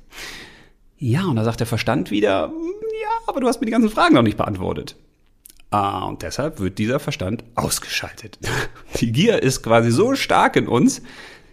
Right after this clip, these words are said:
dass die Gier sozusagen den Verstand auf stumm schaltet. Die mutet den. Ja, und das ist ein Problem. Also in dem Fall ist das ein Problem. In der Liebe ist das total toll, wenn man den Verstand einfach mal ausschaltet. Und häufig ist das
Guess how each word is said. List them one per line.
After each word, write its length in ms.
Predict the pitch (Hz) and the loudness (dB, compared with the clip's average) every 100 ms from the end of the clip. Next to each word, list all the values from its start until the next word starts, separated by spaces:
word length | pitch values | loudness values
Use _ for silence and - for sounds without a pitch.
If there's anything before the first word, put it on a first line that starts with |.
| _ | _
dass 280 | 107 123 - | -2 0 -2
die 160 | 117 107 | -2 -2
Gier 420 | 131 180 180 175 | 4 6 6 4
sozusagen 880 | 113 143 185 - 104 107 107 117 101 | 4 4 4 0 2 6 6 6 4
den 120 | 101 | 2
Verstand 480 | - - 101 104 98 | -2 -4 -2 -2 0
auf 240 | 98 - - - | -2 -2 -20 -10
stumm 440 | - - 101 98 | -6 -2 0 0
schaltet. 480 | - - - - - | -2 -8 -10 -10 -2
Die 100 | 185 | 4
mutet 460 | 220 285 285 - - | 8 8 8 0 -6
den. 180 | 92 - - - _ _ _ _ _ _ _ _ _ _ - | -10 -14 -20 -20 _ _ _ _ _ _ _ _ _ _ -6
Ja, 100 | 92 | -4
und 120 | 87 | -4
das 100 | 101 | -4
ist 80 | 139 | -4
ein 20 | |
Problem. 480 | 170 180 190 101 90 - _ _ - | -4 -2 -2 -2 -4 -12 _ _ -2
Also 200 | 104 101 | 0 2
in 120 | 107 | 2
dem 180 | 98 98 | 0 2
Fall 160 | 120 | 2
ist 220 | 151 - | 2 0
das 120 | 85 - | -2 -8
ein 80 | |
Problem. 360 | 90 95 82 82 - - - | -10 -8 -8 -10 -12 -18 -2
In 80 | 165 | 4
der 140 | 113 98 | 6 6
Liebe 480 | 190 269 233 220 226 - - - | 6 8 8 6 2 -14 -4 2
ist 220 | 139 117 | 4 4
das 100 | - | -2
total 420 | - - 147 147 | -2 -2 2 4
toll, 240 | 131 131 | 4 6
wenn 120 | 120 117 | 6 4
man 120 | 104 | 2
den 100 | 98 | 0
Verstand 500 | 95 - 98 104 - | -2 -2 -2 -2 -4
einfach 220 | 98 92 | -6 -2
mal 120 | 117 | -2
ausschaltet. 520 | 98 98 - 92 98 | -2 -6 -8 -10 0
Und 120 | 139 98 | 2 4
häufig 280 | 165 - | 2 0
ist 120 | - - | -4 -4
das 180 | 92 | -6